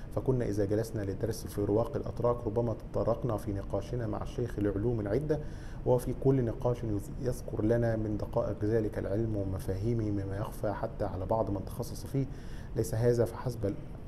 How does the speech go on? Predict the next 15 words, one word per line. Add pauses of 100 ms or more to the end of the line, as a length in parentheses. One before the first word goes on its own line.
(160)
هو
أعجب
ما،
ما
رأينا
وكل
من
أمره
عجبًا، (1080)
بل
حتى
في
بعض
الأمور
المستجدة